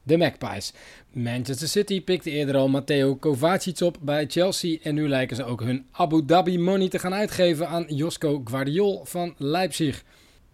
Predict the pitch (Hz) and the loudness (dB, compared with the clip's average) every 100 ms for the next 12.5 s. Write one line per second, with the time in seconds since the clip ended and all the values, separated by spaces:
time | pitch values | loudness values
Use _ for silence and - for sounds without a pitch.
0 | _ - 160 180 - 196 - 147 131 131 | _ -2 0 0 -2 -4 -2 -4 -2 -2
1 | 131 165 185 131 165 165 156 151 147 - | -2 -4 -4 -2 0 0 0 -4 -4 -4
2 | 143 147 147 143 147 143 143 123 110 123 | -2 0 0 0 0 0 -2 -2 -4 -4
3 | 127 131 131 147 143 185 185 - 156 156 | -2 -2 -2 -2 0 0 0 0 0 0
4 | 160 - 120 120 175 180 185 170 143 135 | -4 -6 -4 -2 0 2 0 -2 -2 0
5 | 147 185 185 185 143 139 135 135 139 160 | 0 2 2 0 -2 -6 -4 -2 -2 -2
6 | 185 - 143 135 135 135 135 156 196 170 | -4 -4 -4 -4 -4 -4 -2 -2 -2 -4
7 | 165 165 156 165 165 - - - - 127 | -2 -2 0 -2 -4 -12 -20 -20 -12 -8
8 | 120 - 117 110 107 117 143 139 120 190 | -6 -6 -6 -6 -6 -6 -10 -8 -6 0
9 | 185 - 131 123 170 220 - 156 180 202 | 0 -2 -4 -4 -4 -4 -8 -8 -2 -2
10 | 208 - - 156 151 165 147 156 135 139 | -4 -10 -10 -6 -4 -4 -4 -4 -4 -6
11 | 135 - 143 139 160 185 196 135 120 143 | -6 -4 -2 -2 -4 -4 -2 0 0 0
12 | 180 190 202 220 | -2 0 -2 -2